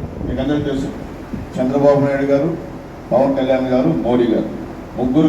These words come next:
కలయికతో గవర్నమెంట్ ఏర్పడుతుంది. ఖచ్చితంగా ఆ ట్రైనింగ్ అనేది మేము ఇప్పించి,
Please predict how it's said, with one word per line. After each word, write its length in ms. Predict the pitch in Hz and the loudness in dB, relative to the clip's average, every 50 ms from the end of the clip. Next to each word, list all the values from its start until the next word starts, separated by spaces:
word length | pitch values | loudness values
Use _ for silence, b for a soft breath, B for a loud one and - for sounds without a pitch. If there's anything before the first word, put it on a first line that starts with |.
| 143 | 6
కలయికతో 420 | 143 143 143 143 139 135 135 147 143 131 127 127 127 127 - - - - - - | 4 4 4 2 0 0 0 0 2 2 4 4 2 2 0 -4 -8 -10 -6 0
గవర్నమెంట్ 540 | 120 123 135 139 135 127 127 120 120 - 120 123 | 2 4 4 6 4 4 2 0 0 0 0 0
ఏర్పడుతుంది. 540 | 127 127 - 127 - - - 113 117 151 180 - - - - - - - - - - | 0 0 0 0 -2 -2 -4 -2 0 0 0 0 -2 -6 -10 -12 -10 -8 -6 -2 0
ఖచ్చితంగా 560 | 127 127 - - - 160 160 165 165 175 190 196 - - - - - - - | 0 2 4 4 4 4 4 4 4 4 2 2 0 -2 -6 -6 -6 -2 2
ఆ 40 | 127 131 135 131 131 135 | 4 4 4 4 4 2
ట్రైనింగ్ 360 | 135 147 160 165 165 160 151 147 | 2 2 4 4 4 2 2 2
అనేది 320 | 147 147 147 151 156 151 143 139 139 135 131 104 | 2 2 2 4 4 2 2 0 -2 -4 -6 -4
మేము 140 | 113 123 127 127 | 0 2 4 4
ఇప్పించి, 360 | 127 - 165 143 135 - 151 | 6 6 4 2 2 2 0